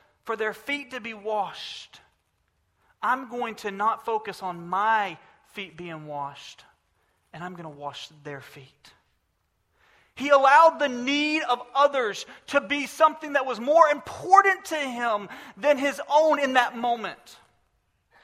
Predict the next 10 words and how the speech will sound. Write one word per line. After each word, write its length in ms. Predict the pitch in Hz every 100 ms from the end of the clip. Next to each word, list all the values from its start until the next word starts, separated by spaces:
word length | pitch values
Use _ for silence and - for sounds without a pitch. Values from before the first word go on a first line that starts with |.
| _ _ _ _ _ _ _ _ _ _ _ _ _ _
He 100 | 202
said, 280 | - 220 190
"You 80 |
know, 300 | 208 202 190 165 _ _ _ _ _ _ _ _ _ _ _ _ _ _
I'm 100 | 185
gonna 160 | 196 175
go 80 | 165
wash 340 | 156 156 -
their 120 | 156
feet." 440 | 131 - 143 _